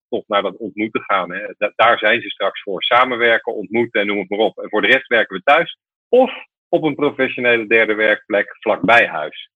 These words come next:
En dat zou zomaar kunnen zijn in het kantoorgebouw van een heel andere werkgever dan waar jij voor werkt.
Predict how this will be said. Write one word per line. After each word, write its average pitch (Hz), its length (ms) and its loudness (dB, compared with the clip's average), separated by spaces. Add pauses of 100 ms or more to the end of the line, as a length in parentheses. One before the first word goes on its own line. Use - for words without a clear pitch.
(380)
En 107 100 -6
dat 117 140 0
zou 101 220 0
zomaar 135 260 4
kunnen 127 240 -2
zijn 113 200 2
in 110 60 -4
het 98 100 -10
kantoorgebouw 104 680 2
van 98 360 -2 (560)
een 101 120 -6
heel 113 240 4
andere 113 280 0
werkgever 110 580 2
dan 104 140 2
waar 104 140 6
jij 104 180 4
voor 104 140 -6
werkt. 113 300 -2